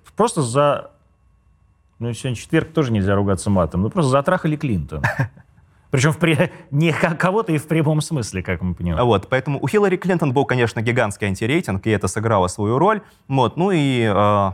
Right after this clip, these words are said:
Speaker 2: новизна, молодое лицо, как бы это странно ни звучало, Трампа, потому что хоть он был уже в возрасте, но всё-таки впервые в политику всерьёз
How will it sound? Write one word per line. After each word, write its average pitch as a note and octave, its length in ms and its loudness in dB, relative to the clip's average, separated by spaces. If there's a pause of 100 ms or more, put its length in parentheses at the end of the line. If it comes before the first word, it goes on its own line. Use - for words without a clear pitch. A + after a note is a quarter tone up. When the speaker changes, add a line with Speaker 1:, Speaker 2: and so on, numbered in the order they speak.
(120)
Speaker 2:
новизна, G#2+ 640 0 (240)
молодое G#2+ 560 2
лицо, G2+ 380 -2
как G#2 220 -2
бы G#2 100 0
это G2 100 -4
странно G2+ 320 -2
ни F#2 80 -2
звучало, F2+ 460 -2
Трампа, D3 320 -2
потому F#2 260 -8
что - 160 -14
хоть A#2 220 -4
он G2 140 -4
был F#2 120 -2
уже F2+ 160 0
в A2+ 40 2
возрасте, A2 420 0
но F2+ 100 -4
всё-таки F#2+ 340 -10 (360)
впервые C#3+ 340 4
в - 60 -8
политику G2 680 -2 (400)
всерьёз - 460 2